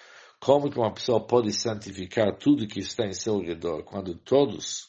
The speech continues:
levam a pessoa para a mesma finalidade? Torá, mitzvot, Yirat Shamayim, e Midot Tovot, boas qualidades de caráter.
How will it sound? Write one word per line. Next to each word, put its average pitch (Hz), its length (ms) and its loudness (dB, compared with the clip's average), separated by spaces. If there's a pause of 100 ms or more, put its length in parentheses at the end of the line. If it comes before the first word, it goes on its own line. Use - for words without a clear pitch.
(320)
levam 120 440 0
a 110 80 -4
pessoa 117 400 0
para 104 140 -2
a 90 40 -6
mesma 101 360 -2
finalidade? 113 880 -2 (440)
Torá, 113 460 4
mitzvot, 101 720 0 (520)
Yirat 104 380 2
Shamayim, 101 720 -2 (460)
e 131 180 -8
Midot 104 380 -4
Tovot, 98 400 -4
boas 101 320 -2
qualidades 90 640 -2
de 104 100 -12
caráter. 110 760 -2